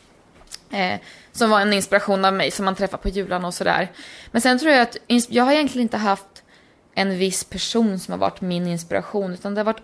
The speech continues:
olika personer genom olika faser. Jag inspireras av människor som är dukt-, drivna och har väldigt mycket energi för, som, som driver mig att känna, "Men gud, den här personen verkligen kan och gör och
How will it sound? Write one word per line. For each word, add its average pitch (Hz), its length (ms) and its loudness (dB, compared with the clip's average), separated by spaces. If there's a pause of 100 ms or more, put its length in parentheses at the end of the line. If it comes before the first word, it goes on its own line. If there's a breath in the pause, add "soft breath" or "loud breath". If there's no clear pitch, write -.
(140)
olika 247 580 -2
personer 208 600 -6
genom 190 280 -4
olika 190 360 -4
faser. 226 760 2 (520 loud breath)
Jag 220 180 4
inspireras 254 800 0
av 214 120 -4
människor 180 480 -2
som 175 300 -4
är 175 320 -2 (140)
dukt-, - 340 -6 (640)
drivna 175 720 -4
och 170 300 -4 (760 soft breath)
har 190 200 2
väldigt 185 320 2
mycket 190 280 -6
energi 190 600 -4
för, 214 180 -2 (380)
som, 220 300 0
som 220 220 0
driver 202 300 0
mig 240 220 4
att 208 100 2
känna, 185 260 -6
"Men 202 240 -4
gud, 220 180 -2
den 196 120 -2
här 240 180 0
personen 190 540 -8
verkligen 180 500 -4
kan 185 540 -2
och 170 120 -2
gör 180 480 0
och 170 180 -2